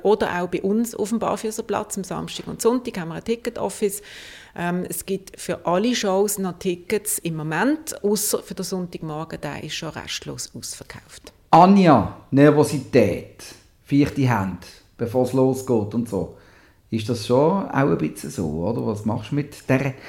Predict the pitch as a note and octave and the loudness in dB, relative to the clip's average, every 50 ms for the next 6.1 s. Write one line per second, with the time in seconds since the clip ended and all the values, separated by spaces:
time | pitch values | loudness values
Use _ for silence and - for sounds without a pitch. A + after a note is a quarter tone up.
0 | - - - - - - - C3+ C#3 C#3+ C3+ B2+ - - C3 B2+ C#3 D#3+ D3+ B2+ | -16 -16 -18 -18 -8 0 4 4 6 6 4 2 2 -2 -2 -2 0 0 2 0
1 | G2+ G#2 A2 A2 A#2+ A#2+ A#2 - A#2+ G2+ - - B2 A#2+ A#2+ B2 B2 A2+ A2+ A2+ | 0 0 -4 0 0 0 0 0 -4 -6 0 2 2 2 4 2 2 2 2 0
2 | G2+ F2+ - B2 C#3 E3 - - - B2 - - - A#2+ A2+ B2+ B2+ B2 - A2 | -2 -2 -4 -4 -4 -4 -4 -6 -8 -8 -8 -4 -2 0 2 4 2 2 2 0
3 | F#2 F2+ G2+ F2+ G#2 A#2 B2+ A#2+ A#2 - - G#2+ G#2 - A2+ A2 A2 A2 A2 - | -4 -4 -4 -4 -2 -2 -4 -4 -6 -8 -10 -10 -8 -6 -6 -6 -6 -6 -4 -2
4 | A#2 A#2 A2+ A2 - - - - - - A2+ G#2+ G#2+ G#2 A2+ G#2+ G#2+ G#2 G#2 G2+ | -2 0 -2 -2 -6 -16 -18 -18 -10 -6 -4 -4 -2 -2 -2 0 2 2 2 0
5 | G2+ - A2+ G#2 G#2 G#2 G#2 G#2+ G#2+ - - G#2 G#2 G#2 G2+ G2+ G#2 G2+ G#2 - | 0 -2 -4 -4 -2 -2 -4 -4 -8 -10 -10 -10 -8 -6 -6 -6 -6 -6 -8 -12
6 | - - | -18 -20